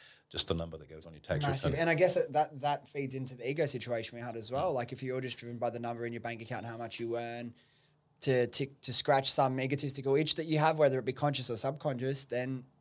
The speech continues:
Speaker 2: t-, to me, I don't care how much money I have if I don't have time to enjoy it.
Speaker 1: Yep.
Speaker 2: I'd much rather earn an amount and structure my life in a way where I get to enjoy the fruits of my labor. And like you said,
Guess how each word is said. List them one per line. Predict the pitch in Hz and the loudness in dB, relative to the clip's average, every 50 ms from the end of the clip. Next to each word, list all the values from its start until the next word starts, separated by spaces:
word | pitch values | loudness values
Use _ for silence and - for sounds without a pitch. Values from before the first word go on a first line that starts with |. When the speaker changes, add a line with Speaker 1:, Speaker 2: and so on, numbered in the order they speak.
| _ _ - | _ _ -4
Speaker 2:
t-, | - - | -4 -2
to | - - 143 | -2 0 2
me, | 139 143 160 160 | 2 2 4 4
I | 139 123 127 | 4 6 6
don't | 139 135 | 4 2
care | 135 135 123 | 0 -4 -6
how | 127 135 | -4 -4
much | 156 170 - - | -4 -4 -6 -6
money | 131 117 117 117 | -6 -6 -4 -4
I | 117 | -4
have | 120 117 | -4 -6
if | 123 113 | -6 -6
I | 127 | -4
don't | 117 113 117 | -6 -4 -6
have | 120 117 | -6 -6
time | - 127 120 120 | -6 -6 -6 -8
to | 117 | -10
enjoy | 113 110 110 127 147 147 | -10 -8 -2 0 2 4
it. | 131 113 - - - 95 | 2 2 0 -4 -12 -16
Speaker 1:
Yep. | 90 - - | -14 -8 -6
Speaker 2:
I'd | 127 139 | 0 2
much | 147 147 147 - - | 4 4 4 6 8
rather | 156 143 135 135 135 135 | 8 8 10 8 8 8
earn | 139 135 135 | 6 4 4
an | 135 127 | 4 2
amount | 123 123 127 131 139 151 147 | 0 0 0 0 0 0 0
and | 127 | 0
structure | 117 - - 131 - - - 131 | -2 0 0 0 0 0 -2 -2
my | |
life | 120 120 120 113 - - | 0 0 -2 -2 -4 -6
in | 123 | -6
a | 120 | -2
way | 120 120 120 123 | -2 0 0 2
where | 120 117 | 2 0
I | 120 | 0
get | 117 120 120 | -2 -4 -6
to | - 123 | -6 -10
enjoy | 120 117 113 120 135 | -10 -8 -8 -6 -4
the | 135 135 | -4 -4
fruits | 131 127 117 113 - | -4 -4 -4 -6 -4
of | 120 | -6
my | 120 110 | -6 -8
labor. | 113 117 113 113 | -8 -8 -8 -8
And | 117 120 | -6 -8
like | 120 113 - | -8 -6 -6
you | 113 | -6
said, | - - 123 120 107 | -4 -2 -2 -4 -4